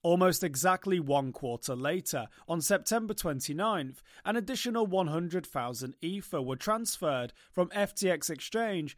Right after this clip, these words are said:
to F T X Exchange two, replenishing a wallet that had been largely drained by thousands of Ether moving into the Alameda Research Binance Deposit address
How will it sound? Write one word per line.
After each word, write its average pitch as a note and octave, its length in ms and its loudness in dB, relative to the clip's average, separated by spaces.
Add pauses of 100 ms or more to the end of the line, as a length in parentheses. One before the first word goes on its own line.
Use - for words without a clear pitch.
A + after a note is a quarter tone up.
(160)
to G#3+ 140 2
F G3+ 120 2
T F3+ 160 0
X D#3+ 200 -2
Exchange A#2 600 -8
two, C#3+ 400 0 (340)
replenishing F#3 720 2
a F3 80 4
wallet E3 480 2
that D3+ 140 2
had C#3+ 160 -4
been D3 340 -2
largely B2 480 -2
drained C3 580 -2 (220)
by D3 100 2
thousands F#3 560 0
of C#3 160 -8
Ether G3+ 420 -2
moving E3 680 0
into D3 240 -4
the D3 160 -4
Alameda E3 580 0
Research B2 560 -6
Binance A#2+ 420 -4
Deposit A#2 520 -10
address E3+ 600 -4